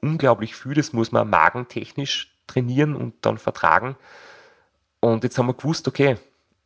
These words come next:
wenn der Trainingsplan aufgeht, wenn ich nicht Schwächephasen hab oder krank wär, dann können wir davon ausgehen, zweihundertfünfundsiebzig Watt kann ich treten.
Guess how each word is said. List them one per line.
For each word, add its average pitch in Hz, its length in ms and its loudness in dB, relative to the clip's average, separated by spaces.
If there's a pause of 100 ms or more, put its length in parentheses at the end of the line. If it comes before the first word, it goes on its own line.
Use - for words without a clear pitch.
(120)
wenn 113 260 0
der 143 100 2
Trainingsplan 107 580 0
aufgeht, - 720 2 (180)
wenn 107 220 0
ich 104 60 0
nicht 92 360 2 (500)
Schwächephasen - 680 -2
hab 139 140 -4
oder 110 100 0
krank - 400 -4
wär, 131 240 4 (540)
dann 110 420 2 (640)
können 101 180 -2
wir 113 60 2
davon - 240 -6
ausgehen, - 400 2
zweihundertfünfundsiebzig 113 1080 -4
Watt - 320 -2 (800)
kann 104 200 0
ich 113 80 -2
treten. 95 420 -2